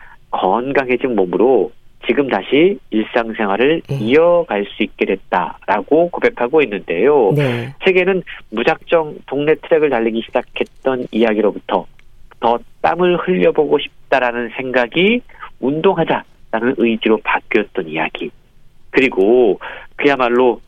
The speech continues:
Speaker 1: 이제는 진정한 러너가 됐잖아요. 그 러너의 탄생에 대한 흥미진진한 자기 고백이 펼쳐지고 있는데요.
Speaker 2: 네.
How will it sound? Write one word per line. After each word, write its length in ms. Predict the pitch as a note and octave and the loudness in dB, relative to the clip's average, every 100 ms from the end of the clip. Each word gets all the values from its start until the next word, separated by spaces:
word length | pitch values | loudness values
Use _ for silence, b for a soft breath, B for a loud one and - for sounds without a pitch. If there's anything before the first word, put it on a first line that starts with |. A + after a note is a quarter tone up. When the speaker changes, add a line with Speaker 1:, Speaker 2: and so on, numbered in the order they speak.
| - | -8
Speaker 1:
이제는 300 | B2+ D#3+ D#3+ - | 0 0 0 -4
진정한 360 | A#2 B2 B2+ | -2 0 -2
러너가 520 | A#2+ A2 G#2 C#3 D#3 C#3 | -2 0 2 2 0 0
됐잖아요. 680 | F#2 - F2+ D#2 F2 G2+ F#2 - - - - | -4 -6 -8 -6 -6 -6 -8 -18 -20 -20 -20
그 120 | - D3+ | -2 0
러너의 440 | A#2+ G#2+ A2+ A#2 | 2 0 0 0
탄생에 460 | - E3 D#3 D#3+ C3+ | -2 -4 0 0 0
대한 220 | B2+ B2 | 0 -2
흥미진진한 720 | A2+ F3 E3+ C#3 A#2 A#2+ A2 | -4 -2 -2 0 -2 -2 -2
자기 380 | - - - C#3 - | -2 -2 0 -2 -2
고백이 720 | G#2+ G#2 C#3 D3 C#3+ B2 G#2 - b - - | -2 2 2 0 2 2 2 -2 b -20 -6
펼쳐지고 640 | - D3 - B2+ G#2 C3+ | -2 0 0 -4 0 0
있는데요. 520 | A2 F2 D#2+ D#2+ G2 C#3 | 0 -2 -8 -2 2 2
Speaker 2:
네. 380 | A2+ C3+ E3+ | 2 0 -4